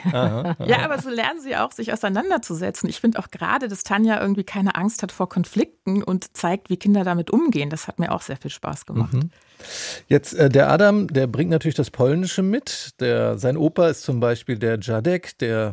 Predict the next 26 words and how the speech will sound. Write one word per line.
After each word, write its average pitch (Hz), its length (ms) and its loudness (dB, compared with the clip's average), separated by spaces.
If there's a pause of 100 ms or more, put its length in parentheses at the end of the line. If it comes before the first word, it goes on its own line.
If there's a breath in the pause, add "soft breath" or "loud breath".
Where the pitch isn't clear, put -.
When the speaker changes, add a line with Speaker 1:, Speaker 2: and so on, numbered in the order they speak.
(120)
Speaker 1:
mit 117 200 -6
dem 110 80 -6
polnischen 127 420 0
Wort 123 220 2
für 123 220 -4
Opa 147 300 0
eben. 151 440 0
Und 127 180 -2
Adams 123 340 0
erste 123 340 -6
Sprache 120 320 -2
ist 139 100 -6
das 139 100 -2
Polnische. 139 400 -2
Genau, 120 220 0
Sie 110 80 -2
haben's 113 160 -4
gerade 117 180 0
gesagt, 120 320 -2
er 127 60 0
muss 113 180 -2
erst 127 200 -2
mal 117 120 0 (440 loud breath)
Deutsch 127 360 6
lernen. 160 520 4
Ähm, 139 520 2